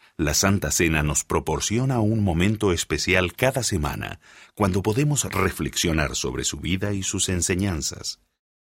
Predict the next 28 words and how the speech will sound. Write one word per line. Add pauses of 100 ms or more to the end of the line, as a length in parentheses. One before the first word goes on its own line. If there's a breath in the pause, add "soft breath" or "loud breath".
(120)
Con
las
personas
a
las
que
visita (240 loud breath)
durante
la
orientación
familiar, (260 loud breath)
reflexione
sobre
cómo
utilizan
esos
momentos
de
tranquilidad (320 loud breath)
y
hablen
en
cuanto
a
lo
que
pueden
hacer